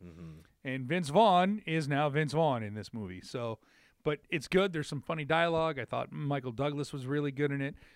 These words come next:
Speaker 2: Good story. And if you are into the Marvel comic universe, everybody wanted to know the one before Infinity War.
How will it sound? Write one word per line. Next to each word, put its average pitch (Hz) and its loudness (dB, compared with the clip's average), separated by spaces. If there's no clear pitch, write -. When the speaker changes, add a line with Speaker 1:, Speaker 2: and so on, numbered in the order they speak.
Speaker 2:
Good - -2
story. 180 2
And 220 6
if 180 2
you 170 6
are 156 8
into 180 4
the 160 4
Marvel 156 6
comic 151 0
universe, 156 2
everybody 147 2
wanted 151 0
to 147 0
know 143 0
the 123 -6
one 123 -8
before 156 0
Infinity 151 -4
War. 156 2